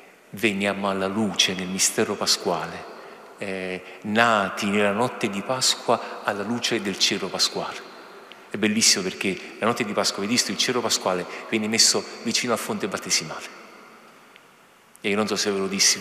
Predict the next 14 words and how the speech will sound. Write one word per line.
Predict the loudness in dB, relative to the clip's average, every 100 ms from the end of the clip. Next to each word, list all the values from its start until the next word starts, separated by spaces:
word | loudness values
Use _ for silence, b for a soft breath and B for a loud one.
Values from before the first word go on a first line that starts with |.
| -4 -6
mi | -6
pare | -2 0 2
che | 0
ve | 0
la |
diedi | 0 -2 0
già | 0
quest'immagine. | 0 -2 0 -2 -2 -4 -6 -10 B B B B
Provate | 0 2 2
a |
pensare, | 0 -2 -2 -2 -6 -12 B B -18 -20 -20 -20 -20 -20 -14
il | -8 -6 -2 -4 -4
fonte | -4 -2 -2
battesimale | -2 -2 -2 -2 -2 -4 -4 -8